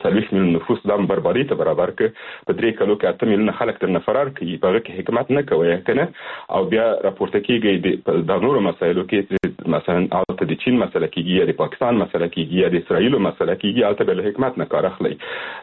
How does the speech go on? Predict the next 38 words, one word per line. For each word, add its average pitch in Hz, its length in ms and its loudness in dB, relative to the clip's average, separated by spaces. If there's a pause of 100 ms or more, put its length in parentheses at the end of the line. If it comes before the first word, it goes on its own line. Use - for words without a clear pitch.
(200)
دا 151 100 2
یو 165 180 4
غټ 151 320 0
تناقض 135 480 0
ده، 147 160 2
متاسفانه، 117 640 0 (320)
په 101 80 4
داسې 120 240 0
ډلو 104 320 2
کې - 80 -10
چې 95 120 -10
دوی 107 180 -2
خپل 104 180 0
واک 101 320 0
نه 104 100 0
لري، 127 260 2
خپل 113 280 0 (300)
فکري 101 260 0
قدرت 113 480 0
نه 120 220 4
لري، 107 180 -2 (480)
خپله 110 240 0
فکر 113 320 0
نه 120 200 2
شي - 60 -2
کولای 90 520 2
او 90 140 2 (200)
نور 120 240 4
څوک - 260 -8
ورته 87 200 0
لارې 98 320 2
تعینوي، 98 260 2
نور 113 220 4
څوک - 240 -2
ورته 95 300 0 (420)
پالیسي 87 320 0
تعینوي، 107 500 2
دا، 107 160 2